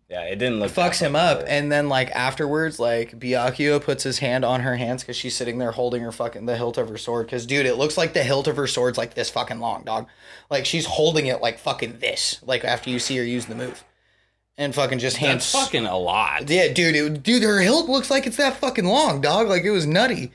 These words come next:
Speaker 1: That's a lot.
Speaker 2: <laughs> And, and, uh,
Speaker 1: I just wanna see that.
Speaker 2: he puts, because this is the first time she's actually, like, released her Bankai.
Speaker 1: Right.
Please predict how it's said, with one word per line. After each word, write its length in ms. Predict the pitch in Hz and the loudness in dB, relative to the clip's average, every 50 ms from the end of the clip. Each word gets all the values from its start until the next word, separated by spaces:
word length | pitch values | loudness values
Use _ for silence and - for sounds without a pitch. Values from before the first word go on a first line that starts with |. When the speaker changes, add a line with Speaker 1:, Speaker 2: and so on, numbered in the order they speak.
| _ _ | _ _
Speaker 1:
That's 220 | - 92 95 - | -6 -6 -6 -6
a 40 | 82 78 | -8 -10
lot. 420 | 73 71 67 65 65 62 60 - _ _ _ _ _ _ - | -8 -8 -8 -8 -10 -14 -18 -20 _ _ _ _ _ _ -2
Speaker 2:
<laughs> 880 | 180 - - - - - 247 247 262 - - - 220 220 214 - - - _ _ _ _ _ _ _ _ _ _ _ - - - - _ _ _ _ _ _ | -2 -2 -2 -4 -2 0 2 2 2 2 2 0 0 0 0 -2 -4 -10 _ _ _ _ _ _ _ _ _ _ _ -20 -20 -20 -20 _ _ _ _ _ _
And, 220 | - 156 151 - 226 208 - - - | -2 0 2 2 2 0 0 0 0
and, 280 | 160 170 180 185 180 175 | 2 2 2 2 4 4
uh, 340 | 165 151 139 131 120 120 120 - _ _ _ _ _ _ _ _ _ _ _ | 4 4 6 4 4 2 0 -4 _ _ _ _ _ _ _ _ _ _ _
Speaker 1:
I 80 | - 90 | -16 -14
just 160 | 92 87 - | -14 -12 -12
wanna 160 | 87 82 76 | -14 -14 -14
see 160 | - - - 76 | -16 -18 -18 -14
that. 300 | 69 71 71 67 64 - | -10 -10 -8 -8 -10 -6
Speaker 2:
he 200 | - 190 185 180 | -2 -2 -2 0
puts, 420 | 185 180 190 185 170 - - - | 0 0 0 0 0 -2 -4 -4
because 380 | 160 143 160 143 175 160 143 135 | -4 -4 -2 0 0 0 0 0
this 160 | 151 147 - | -2 -4 -4
is 80 | 156 | -4
the 80 | 139 151 | -4 -6
first 260 | 147 - 147 143 - | -4 -2 -2 -2 0
time 160 | - 127 131 | -2 -2 -2
she's 180 | 131 - 139 123 | -2 -4 -2 0
actually, 340 | 139 127 131 - 143 139 139 | 0 0 0 0 0 0 2
like, 200 | 127 123 120 - | 2 0 0 0
released 440 | 117 120 117 113 120 123 117 - - | -2 -2 -2 -2 -4 -6 -6 -6 -6
her 120 | 131 120 | -6 -4
Bankai. 600 | 113 113 110 110 120 120 135 135 143 160 170 175 - _ _ _ _ _ | -2 -2 -2 -2 -2 0 0 2 2 0 -2 -4 -10 _ _ _ _ _
Speaker 1:
Right. 380 | 87 87 82 78 76 73 69 | -8 -6 -4 -4 -4 -4 -6